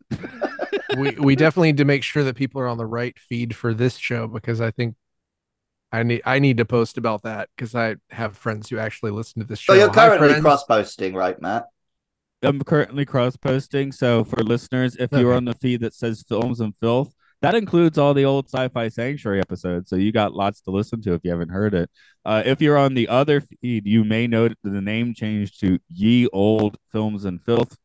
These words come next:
Speaker 3: feed, which I'll keep going for a little while. Uh, but, um, you know, we'll see.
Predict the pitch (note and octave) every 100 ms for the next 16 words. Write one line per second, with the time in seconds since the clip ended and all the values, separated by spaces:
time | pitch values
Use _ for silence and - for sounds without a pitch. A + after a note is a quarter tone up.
0 | _ - G2 F2+ F#2 G2 F#2 A2 G#2 G2
1 | F#2+ F2 - E2+ E2+ F#2 F#2+ G2 G2 G2
2 | G#2 - _ _ _ F#2 F#2+ F2+ D#2 E2+
3 | D#2+ D2+ D#2+ E2+ _ _ E2 E2 D2 C#2+
4 | _ _ _ _ - E2+ - E2 C2+